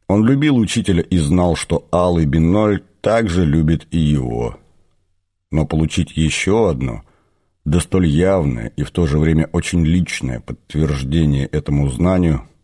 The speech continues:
было очень волнительно и приятно. Наконец учитель пошевелился и повернулся к Ши. "Рад тебя видеть, ученик. Что послужило причиной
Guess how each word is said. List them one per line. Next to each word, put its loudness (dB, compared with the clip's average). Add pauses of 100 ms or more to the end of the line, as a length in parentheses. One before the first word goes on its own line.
(120)
было 2
очень 0
волнительно 2 (460)
и 0
приятно. -6 (2000)
Наконец 2
учитель 2
пошевелился 0
и 2
повернулся 0
к -12
Ши. -8 (920)
"Рад 0
тебя 0
видеть, 0
ученик. -2 (840)
Что -2
послужило 2
причиной 0